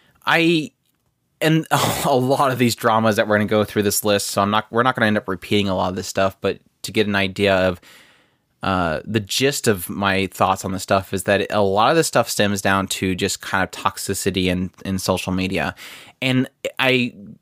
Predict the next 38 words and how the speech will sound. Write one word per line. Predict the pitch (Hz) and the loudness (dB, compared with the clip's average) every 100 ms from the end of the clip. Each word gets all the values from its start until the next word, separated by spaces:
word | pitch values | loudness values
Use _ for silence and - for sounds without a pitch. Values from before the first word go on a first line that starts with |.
| - | -8
for | 156 | -2
a | 139 | 0
minute | 131 180 190 | 2 2 2
there, | 156 135 | 2 2
I | |
was | 117 - | 2 0
kind | - 131 123 | -2 0 0
of | 107 | 0
considering, | - 107 - 123 113 107 104 - _ _ _ 113 | -4 -2 0 2 2 2 0 -6 _ _ _ -6
do | 123 147 | -2 0
we | 226 | 0
have | 214 190 139 | 0 0 0
this | 123 120 | -2 -2
crap | - - 104 - | -2 -2 -2 0
going | 101 98 | -2 0
on | 95 98 98 | 0 0 -2
with | 98 | -6
the | - | -10
previous | - 90 95 92 - | -12 -6 -4 -4 -2
years? | 95 - - - - | -4 -6 -16 -14 -2
And | 214 214 | 2 4
yeah, | |
you've | 185 165 | 2 2
probably | - 151 131 | 0 2 0
seen | - 104 | 0 0
it | 107 | 0
here | 104 98 | 0 0
and | 95 | 2
there | 95 | 2
in | 95 | 0
a | 92 | -2
forums | - 95 95 | -2 -2 0
or | 95 | -2
something | - - | -6 -6
like | 92 - | -6 -2
that. | 92 - - - - 120 | 0 -2 -6 -20 -18 -4
But | 151 156 | 0 0
it, | - | -2